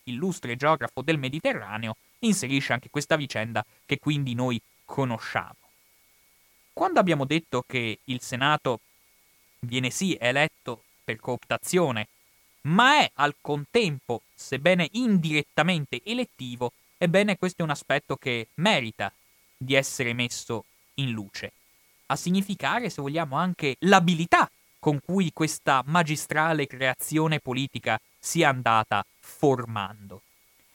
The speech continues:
Ebbene, è interessante notare di come le modalità di elezione di questo Senato non dico che fossero truccate, ma sicuramente pilotate lo erano,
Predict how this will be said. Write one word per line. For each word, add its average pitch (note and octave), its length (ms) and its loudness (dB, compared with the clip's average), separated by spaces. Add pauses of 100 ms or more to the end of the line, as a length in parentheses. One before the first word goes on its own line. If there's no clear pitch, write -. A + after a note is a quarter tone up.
(100)
Ebbene, D#3+ 580 2 (240)
è A#2+ 80 -6
interessante C3+ 720 -2
notare F#3 480 2 (720)
di C3 180 -8
come E3 440 2 (220)
le D3 420 4
modalità C#3 640 2
di B2+ 180 -4
elezione C#3 540 0
di B2+ 80 -8
questo D3+ 300 -6
Senato D3+ 520 0 (720)
non A3 380 6
dico F#3+ 460 -2
che - 200 -8
fossero C#3+ 560 -2
truccate, A2+ 760 -4 (460)
ma D4+ 160 2
sicuramente B3 720 0
pilotate G3+ 800 2
lo G#3+ 140 2
erano, B2 440 -2